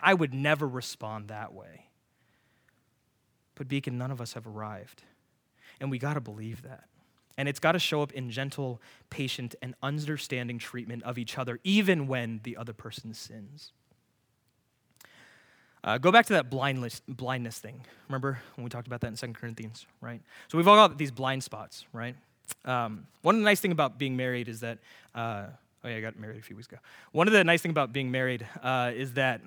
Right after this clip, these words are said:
Elaine and I can, like, drive everywhere together, right? We can carpool, so, you know, you have the carpool lane, you have someone to talk to, that kind of thing. So think about driving for a moment, right?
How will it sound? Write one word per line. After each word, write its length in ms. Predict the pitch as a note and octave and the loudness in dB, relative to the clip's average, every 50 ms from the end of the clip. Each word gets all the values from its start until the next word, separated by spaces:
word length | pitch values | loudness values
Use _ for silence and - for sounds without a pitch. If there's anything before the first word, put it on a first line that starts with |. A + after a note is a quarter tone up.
| - - - - | -20 -16 -8 -4
Elaine 240 | C3+ C#3+ D3+ D#3 D#3+ | 0 2 4 4 4
and 100 | D#3+ D3+ | 4 2
I 80 | C#3+ | 2
can, 220 | C3 - C3 A#2 A2+ A2+ | 0 0 -6 -8 -8 -8
like, 160 | A#2 A#2+ A2 G#2+ | -12 -12 -12 -10
drive 340 | - A#2 A#2 A#2 A2+ A2+ | -8 -6 -4 -4 -4 -6
everywhere 320 | A#2 A2 G#2+ A2 G#2 A2 G#2+ | -8 -10 -12 -12 -12 -12 -14
together, 380 | A2 A2 - B2 A#2 A2+ A#2+ - | -14 -16 -16 -18 -18 -20 -20 -16
right? 160 | - B2 A2+ | -12 -12 -10
We 120 | A2 B2 A2+ | -10 -10 -10
can 80 | B2 | -10
carpool, 560 | A2 - A#2 A#2 A2 - B2+ A#2 A2 A2 A2 A2+ | -8 -6 -6 -8 -6 -6 -8 -8 -8 -8 -10 -12
so, 320 | - A2 G#2+ G#2 G2+ - _ _ _ _ _ - | -12 -12 -12 -12 -14 -16 _ _ _ _ _ -18
you 80 | A#2 A2+ | -16 -14
know, 60 | A2 | -12
you 80 | G#2+ G#2+ | -12 -12
have 80 | G#2 | -12
the 40 | G#2+ | -12
carpool 340 | G#2+ - A#2 G#2+ - A#2+ A2 | -12 -12 -12 -12 -12 -12 -12
lane, 520 | G#2+ G#2+ G#2+ G#2+ G#2+ G#2 G#2+ G#2+ G#2+ G2+ - | -12 -12 -12 -12 -12 -14 -14 -14 -16 -16 -14
you 80 | A2+ | -14
have 80 | A2 G#2 | -14 -14
someone 220 | - A#2 A2 A2 | -12 -12 -12 -14
to 80 | G#2+ A2+ | -14 -14
talk 200 | - A2+ G#2+ G#2+ | -16 -16 -16 -16
to, 120 | - - A2 | -16 -18 -18
that 120 | - A#2 | -18 -18
kind 120 | - C3 C3 | -18 -18 -18
of 60 | C3 | -18
thing. 100 | B2+ C#3 _ - - - - - - - - - - - - _ _ _ _ _ _ _ _ _ _ - | -20 -20 _ -20 -20 -20 -20 -20 -20 -20 -20 -20 -20 -20 -20 _ _ _ _ _ _ _ _ _ _ -8
So 140 | - - F#3 | -4 -2 2
think 140 | G3+ A#3+ B3+ | 4 4 8
about 160 | C4 B3+ D3+ | 6 6 6
driving 440 | C3 C#3+ C#3+ D3+ D3+ D3+ C#3+ C#3+ C3 | 4 2 4 6 6 6 4 0 -6
for 120 | - C#3 | -6 -6
a 40 | B2+ | -6
moment, 240 | A#2+ A#2 A2+ A2 - | -6 -6 -8 -8 -4
right? 220 | A#2+ C3+ C3+ C3+ | 0 0 0 0